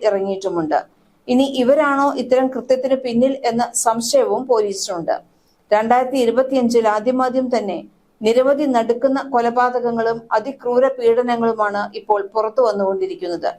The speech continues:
പ്രണയത്തിൽ നിന്നും പിന്മാറിയെന്നാരോപിച്ച് യുവതിയുടെ വീട്ടിലെത്തി ആത്മഹത്യ ചെയ്ത തൃശൂർ കണ്ണാറ സ്വദേശി അർജുൻലാൽ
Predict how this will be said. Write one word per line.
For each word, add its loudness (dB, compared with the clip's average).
പ്രണയത്തിൽ 0
നിന്നും 0
പിന്മാറിയെന്നാരോപിച്ച് 0
യുവതിയുടെ 2
വീട്ടിലെത്തി -2
ആത്മഹത്യ -2
ചെയ്ത 0
തൃശൂർ -2
കണ്ണാറ 0
സ്വദേശി -2
അർജുൻലാൽ 2